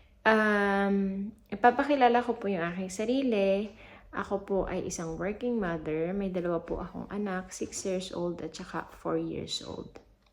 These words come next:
So, dito na po ako nakapag-asawa at dito na rin po ako nakatira. Isa na po akong citizen dito. Um, eto po yung paraan na alam ko kung paano pumunta dito,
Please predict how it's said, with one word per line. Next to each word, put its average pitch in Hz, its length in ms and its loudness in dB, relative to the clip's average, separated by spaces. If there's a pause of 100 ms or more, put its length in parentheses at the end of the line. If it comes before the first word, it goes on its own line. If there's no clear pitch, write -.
(120)
So, - 160 -8
dito 180 240 -4
na 220 160 2
po 208 160 0
ako 214 160 -2
nakapag-asawa 208 1120 0
at - 240 -12
dito 175 240 -4
na 165 160 -6
rin 160 240 -6
po - 240 -6
ako 185 480 0
nakatira. 180 640 -8
Isa 185 240 -6
na 185 80 -2
po 185 160 -4
akong 190 240 -6
citizen 175 560 -6
dito. 151 400 -10 (1500)
Um, 226 640 6 (400)
eto 262 240 6
po 311 160 2
yung 269 400 2
paraan 170 720 0 (960)
na 208 480 4 (160)
alam 180 320 0
ko - 240 -6
kung - 240 -10
paano - 320 -4
pumunta 170 480 -6
dito, 190 320 -8